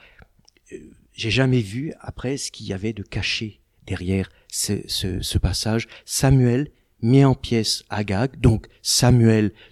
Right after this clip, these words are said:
tua Agag. Samuel tua la chair,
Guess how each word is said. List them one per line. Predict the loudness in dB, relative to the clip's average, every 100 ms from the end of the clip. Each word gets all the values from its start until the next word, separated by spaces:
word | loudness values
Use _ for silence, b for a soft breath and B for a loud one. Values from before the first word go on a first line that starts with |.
| -8
tua | 0 2 2 -2 _
Agag. | -6 -6 -4 -6 -6 -12 _ _ _ _ _ _ _ _ _ _ _ _ _ _ _ _ _ _ _ -20 -8
Samuel | 0 4 6 6 4 2
tua | -4 0 2 2 -2 _ _
la | -6 -4
chair, | -4 -6 -8 -12